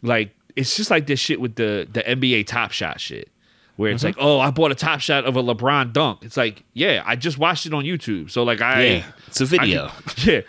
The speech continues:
Speaker 1: I have a YouTube converter, and I can just own it on my computer. Like,
Speaker 2: Right.
Speaker 1: you're just paying money for it. So it, it's a situation where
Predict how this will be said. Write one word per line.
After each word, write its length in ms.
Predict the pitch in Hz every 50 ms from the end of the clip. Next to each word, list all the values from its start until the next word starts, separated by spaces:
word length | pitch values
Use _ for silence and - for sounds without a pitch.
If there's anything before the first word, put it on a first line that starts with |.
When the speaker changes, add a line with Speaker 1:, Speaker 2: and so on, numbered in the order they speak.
| 214 - - - -
Speaker 1:
I 160 | - 147 190
have 160 | 214 175 151 143
a 40 |
YouTube 440 | 135 123 156 226 240 - 175 165 147 123
converter, 480 | 147 139 117 156 196 226 170 147 139
and 80 | 135 131
I 100 | 143 180
can 100 | 220 294
just 180 | 135 147 151 135 -
own 240 | 127 143 160 170 170
it 100 | 180 170
on 120 | 175 175
my 120 | 180 185 190
computer. 600 | 190 202 185 180 180 214 285 277 143 110 104 101
Like, 380 | 113 123 131 131 131 127 123 - -
Speaker 2:
Right. 440 | - - 110 110 104 95 - - - - _ _ _ _ _
Speaker 1:
you're 280 | - 123 123 160 196 214
just 260 | 165 170 170 147 -
paying 440 | - - 156 156 165 156 147 131 127
money 260 | 147 214 294 226 127
for 320 | 107 - - 82 71 53 57
it. 200 | 55 - _ -
So 540 | - - 135 131 131 127 127 120 117 110 - _ _ - - - - - - - - _ _ _ _ _ _ _ _ -
it, 160 | 139 151 -
it's 180 | 156 156 143 -
a 40 | 147
situation 600 | 131 - 214 202 196 170 165 160 156 - 156 139
where 380 | 127 127 123 117 117 117 107 101